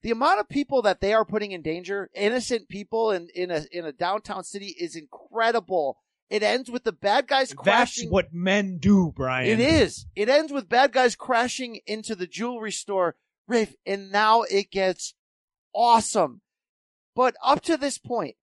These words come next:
Speaker 1: shouldn't Hatcher be jailed for all of this, Rafe? I know it's payback, but he's a D E A agent who they told him to stay out of it. When that F B I guy f-, assumed that Hatcher killed Jimmy Fingers, he's like, "Stay out of this, man."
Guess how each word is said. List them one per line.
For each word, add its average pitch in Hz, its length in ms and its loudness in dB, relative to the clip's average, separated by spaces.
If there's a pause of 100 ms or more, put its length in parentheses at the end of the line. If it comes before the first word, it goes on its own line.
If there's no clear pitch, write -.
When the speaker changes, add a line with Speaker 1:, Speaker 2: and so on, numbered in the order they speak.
(260)
Speaker 1:
shouldn't 440 420 -6
Hatcher 381 520 0
be 381 160 -4
jailed 330 600 0
for 277 200 -2
all 359 400 2
of 403 80 -6
this, 403 280 -6
Rafe? 415 340 -4 (240)
I 339 140 2
know 359 220 2
it's 381 140 -6
payback, 330 680 0 (400)
but 302 100 -6
he's 330 240 0
a 359 80 2
D 320 140 -6
E 311 260 -4
A 339 300 2
agent 285 320 -6 (160)
who 320 140 0
they 320 140 2
told 381 400 0
him 320 160 2
to 269 100 -10
stay 320 380 -4
out 320 200 2
of 277 120 -8
it. 202 160 -2 (220)
When 233 240 0
that 311 300 2
F 269 200 -2
B 262 140 -2
I 269 140 4
guy 240 200 0
f-, - 160 -10 (240)
assumed 214 600 -6 (280)
that 214 140 2
Hatcher 247 400 0
killed 247 280 -4
Jimmy 226 240 -8
Fingers, 185 500 -6 (200)
he's 214 220 -6
like, 196 180 0
"Stay 214 380 -2
out 190 240 6
of 139 80 -16
this, 135 200 -10
man." 151 340 -4